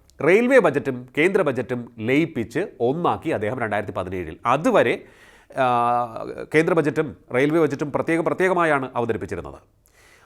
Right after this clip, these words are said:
ആയിരത്തി തൊള്ളായിരത്തി തൊണ്ണൂറ്റി ഒൻപത് വരെ ബജറ്റ് അവതരണം ഫെബ്രുവരിയിലെ അവസാന പ്രവൃത്തി ദിവസം വൈകിട്ട് അഞ്ച് മണിക്കായിരുന്നു. ആയിരത്തി തൊള്ളായിരത്തി തൊണ്ണൂറ്റി ഒൻപതിൽ അന്നത്തെ ധനകാര്യമന്ത്രിയായിരുന്ന യശ്വന്ത് സിൻഹ ബജറ്റ് അവതരണം രാവിലെ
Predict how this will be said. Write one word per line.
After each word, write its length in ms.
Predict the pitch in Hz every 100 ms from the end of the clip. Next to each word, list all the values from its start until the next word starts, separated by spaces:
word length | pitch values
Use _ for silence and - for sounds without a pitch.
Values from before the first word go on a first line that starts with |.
| -
ആയിരത്തി 380 | 170 254 277 277
തൊള്ളായിരത്തി 460 | 226 202 175 165
തൊണ്ണൂറ്റി 440 | 160 147 143 151 147
ഒൻപത് 460 | 120 131 139 131
വരെ 340 | 104 87 78 - _ _
ബജറ്റ് 460 | 104 92 143 190 196
അവതരണം 500 | 151 135 127 117 107 101
ഫെബ്രുവരിയിലെ 560 | 127 113 135 120 117 127
അവസാന 460 | 110 127 147 135
പ്രവൃത്തി 360 | 120 117 120 127
ദിവസം 360 | 113 110 131 123
വൈകിട്ട് 460 | 107 117 123 151 120
അഞ്ച് 400 | 139 185 185 196
മണിക്കായിരുന്നു. 720 | 135 117 - 101 87 78 - _ _ _ _ _ _ 117
ആയിരത്തി 380 | 151 202 226
തൊള്ളായിരത്തി 420 | 226 202 180 160 151
തൊണ്ണൂറ്റി 420 | 143 135 143 139
ഒൻപതിൽ 600 | 110 143 190 190 131 87 -
അന്നത്തെ 500 | 127 156 147 160 208 - - _ 127
ധനകാര്യമന്ത്രിയായിരുന്ന 880 | 139 151 160 156 147 147 139 127
യശ്വന്ത് 540 | 127 120 139 - 190 175
സിൻഹ 460 | - 160 123 98
ബജറ്റ് 500 | 90 82 87 147 190
അവതരണം 340 | 160 131 135 151
രാവിലെ 280 | 123 120